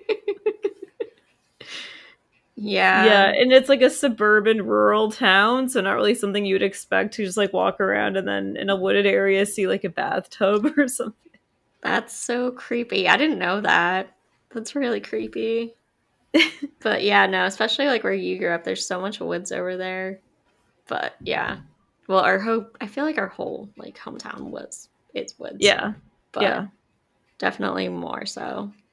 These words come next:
Speaker 1: in certain areas.
Speaker 2: Mm.
Speaker 1: But
Speaker 2: That's
Speaker 1: yeah.
Speaker 2: why it was always so foggy. 'Cause
Speaker 1: That's
Speaker 2: it
Speaker 1: why
Speaker 2: was
Speaker 1: we have
Speaker 2: so mystical.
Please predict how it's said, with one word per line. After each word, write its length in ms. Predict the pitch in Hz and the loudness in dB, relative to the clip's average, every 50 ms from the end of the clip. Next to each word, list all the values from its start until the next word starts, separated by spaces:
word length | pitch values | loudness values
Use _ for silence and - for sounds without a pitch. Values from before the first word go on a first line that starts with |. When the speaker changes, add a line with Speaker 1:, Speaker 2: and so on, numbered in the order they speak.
| _ _ _ _ - | _ _ _ _ -14
Speaker 1:
in 120 | 208 196 | -12 -8
certain 240 | - 180 175 165 69 | -8 -8 -8 -8 -10
areas. 560 | 65 65 62 - - - 196 208 185 175 - | -10 -8 -8 -6 -6 -6 -6 -6 -8 -10 -12
Speaker 2:
Mm. 20 | - _ _ _ _ _ _ _ _ _ _ _ _ _ _ _ _ _ - | -14 _ _ _ _ _ _ _ _ _ _ _ _ _ _ _ _ _ -12
Speaker 1:
But 120 | - - - | -8 -8 -6
Speaker 2:
That's 100 | - - | -6 -4
Speaker 1:
yeah. 140 | - - - | -4 0 0
Speaker 2:
why 80 | 208 - | 2 2
it 40 | 180 | 2
was 100 | 185 185 | 0 0
always 340 | 196 180 175 190 190 190 - | 0 0 0 0 0 -2 -4
so 240 | - - 175 180 180 | -4 -4 -4 -4 -4
foggy. 880 | - - 190 175 180 180 190 185 190 185 185 185 185 196 202 208 208 - _ _ _ _ _ _ _ _ _ _ _ - - - _ - - _ _ _ _ _ | -4 -2 2 2 4 2 2 0 0 0 0 2 0 0 -2 -4 -6 -10 _ _ _ _ _ _ _ _ _ _ _ -20 -20 -20 _ -20 -20 _ _ _ _ _
'Cause 240 | - - - 233 185 | -10 -6 -4 -2 -2
Speaker 1:
That's 120 | 202 - | 0 2
Speaker 2:
it 20 | |
Speaker 1:
why 60 | - 330 | 2 4
Speaker 2:
was 60 | 392 | 4
Speaker 1:
we 40 | 415 | 4
have 80 | 359 311 | 2 2
Speaker 2:
so 340 | 196 180 196 190 190 190 | 0 0 0 0 -2 -2
mystical. 920 | 185 180 196 214 - - - 208 196 - - 202 190 190 190 208 247 - | -2 -2 -2 -2 -2 -4 -4 -4 -4 0 0 0 2 2 2 0 0 -2